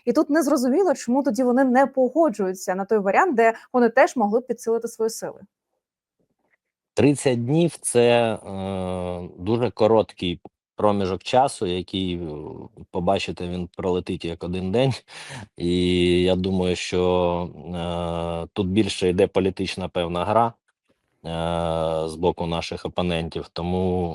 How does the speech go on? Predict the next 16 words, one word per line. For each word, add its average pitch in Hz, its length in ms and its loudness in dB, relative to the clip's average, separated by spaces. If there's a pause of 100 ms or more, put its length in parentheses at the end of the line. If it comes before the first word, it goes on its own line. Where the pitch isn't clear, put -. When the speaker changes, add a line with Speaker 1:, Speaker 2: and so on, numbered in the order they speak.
Speaker 2:
о, 80 960 -6 (960)
так, - 540 0
м-, - 80 -8 (220)
можливо, 113 760 4 (420)
е, 92 260 -2
за 101 180 4
ці, 107 480 2
за 98 160 2
ці 113 180 -2
тридцять 101 460 0
днів, 117 320 -2
е, 95 180 -2
хлопці 98 460 -2
зможуть 90 400 -2
трошки 95 380 -2 (240)
просто 95 380 -2